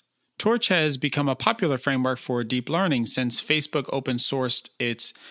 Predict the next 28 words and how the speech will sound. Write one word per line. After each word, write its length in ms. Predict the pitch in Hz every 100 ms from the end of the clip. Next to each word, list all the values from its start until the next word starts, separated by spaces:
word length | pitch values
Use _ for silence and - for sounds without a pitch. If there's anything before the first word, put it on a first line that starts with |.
| - _
G 180 | - 143
P 160 | 143 151
U 140 | 139 151
optimized 800 | 127 - 135 127 123 120 117 -
deep 240 | 131 127
learning 320 | 127 120 117 120
modules 720 | 156 170 127 98 98 107 - - _ _ _ -
in 300 | 139 131 123
January 600 | 135 143 139 131 123 127
of 360 | 110 120 110
last 360 | 110 107 101 -
year. 300 | 139 - - _ _ - _ _ _ _ _ _ -
But 140 | 156
at 80 | 165
least 280 | 190 190 156
one 200 | 190 190
company 380 | 175 143 127 117
doesn't 280 | 131 135
want 240 | 139 143 120
you 60 |
to 80 | 135
get 220 | 127 131
too 180 | - 190
comfy 340 | 170 131 110 117
using 400 | 117 117 113 104
G 180 | 113
P 120 | 104 107
Us. 560 | 113 110 69 - -